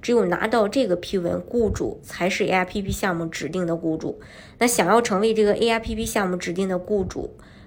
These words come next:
首先雇主要有良好的信誉，已经在大西洋地区运营至少两年，能够和定居服务机构合作，来帮助申请人获得定居服务。此外，在申请省背书，也叫省提名阶段，雇主有，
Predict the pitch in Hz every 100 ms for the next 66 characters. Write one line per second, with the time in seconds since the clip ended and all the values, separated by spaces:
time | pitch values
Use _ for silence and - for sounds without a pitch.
0 | - - - 180 220 226 220 202 175 190
1 | 180 175 185 190 170 180 226 202 175 -
2 | - 180 190 208 196 208 196 202 185 196
3 | 185 175 202 196 180 196 190 180 180 180
4 | - 165 165 170 - 190 208 226 202 -
5 | - - - - - - 180 180 226 208
6 | 208 220 - 202 208 196 214 214 202 185
7 | 185 190 220 185 175 185 208 214 185 202
8 | 196 185 175 180 - - - - - -
9 | 226 196 170 175 208 185 185 202 - 175
10 | 190 170 - - - - - - 208 226
11 | 233 226 240 226 190 190 175 196 214 214
12 | 208 175 190 185 180 175 196 196 202 208
13 | 202 175 - 214 185 170 165